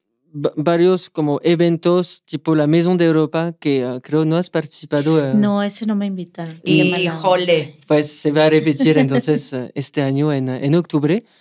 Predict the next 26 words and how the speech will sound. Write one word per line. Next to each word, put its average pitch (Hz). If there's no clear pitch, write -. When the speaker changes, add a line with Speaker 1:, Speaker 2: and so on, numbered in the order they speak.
Speaker 1:
donde 147
pues 151
es 147
todo 160
una, 135
un, 110
como 131
un 131
evento 151
donde, 135
eh, 127
probamos 151
productos 143
a 131
través 139
de 135
muchas 147
experiencias 135
culinarias, 143
eh, 131
con 139
chefs 147
reconocidos. 143
Y 147
entonces, 143
pues -